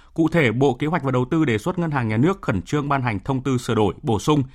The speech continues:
nhằm cho phép việc cơ cấu nợ vay, giãn nợ vay đối với các khoản nợ phát sinh trong năm hai nghìn không trăm hai mươi và hai nghìn không trăm hai mươi mốt và không chuyển nhóm nợ cho đến hết ba mươi mốt tháng mười hai của năm nay. Bộ này cũng đề xuất Ngân hàng Nhà nước chỉ đạo hệ thống ngân hàng áp dụng các giải pháp hỗ trợ về vốn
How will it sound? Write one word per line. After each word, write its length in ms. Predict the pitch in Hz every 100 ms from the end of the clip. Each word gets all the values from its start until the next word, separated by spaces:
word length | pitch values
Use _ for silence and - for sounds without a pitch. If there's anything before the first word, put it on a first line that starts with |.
| - -
nhằm 180 | 123 123
cho 140 | 165
phép 260 | 160 208 202
việc 300 | 131 113 -
cơ 180 | 156 147 135
cấu 280 | 117 123
nợ 180 | 160 117
vay, 260 | 135 147 127 -
giãn 320 | 98 101 123 180
nợ 120 | 110
vay 280 | 139 143 131 -
đối 200 | 131 113
với 160 | 113 127
các 180 | 175 175
khoản 300 | - 127 87
nợ 160 | 110 -
phát 180 | 156 156
sinh 200 | 160 135 - -
trong 160 | - 143
năm 120 | 135
hai 160 | 123 131
nghìn 160 | 101
không 220 | - 156 143
trăm 160 | 143
hai 140 | 135 135
mươi 240 | 139 131
và 160 | 120 104
hai 120 | 120
nghìn 140 | 92
không 100 | 120
trăm 180 | 120 120
hai 100 | 120
mươi 120 | 120
mốt 180 | 143 180 - - - - -
và 260 | 110 135
không 340 | 127 - 190 175 -
chuyển 240 | 143 95
nhóm 240 | 107 120 170
nợ 220 | 175 - 127
cho 140 | 135
đến 340 | 127 110 113
hết 260 | 135 208 202
ba 180 | 131 135
mươi 140 | 131
mốt 140 | 170 180
tháng 180 | 117 135
mười 120 | 107
hai 140 | 117
của 120 | 120 85
năm 160 | 101
nay. 180 | 123 120 - - _ - - - -
Bộ 160 | 147 151
này 140 | 160
cũng 160 | 151 175
đề 120 | 175
xuất 200 | - 196
Ngân 120 | 180
hàng 200 | 156 139
Nhà 80 | 120
nước 180 | 139 190
chỉ 140 | - 110
đạo 240 | 113 -
hệ 200 | 127 -
thống 260 | - 123 165
ngân 140 | 156
hàng 260 | 135 120 110
áp 200 | 170 147
dụng 200 | 156 -
các 140 | 160
giải 160 | 127 92
pháp 200 | 165 151
hỗ 140 | 143
trợ 180 | - 101
về 140 | 104
vốn 300 | 95 104 131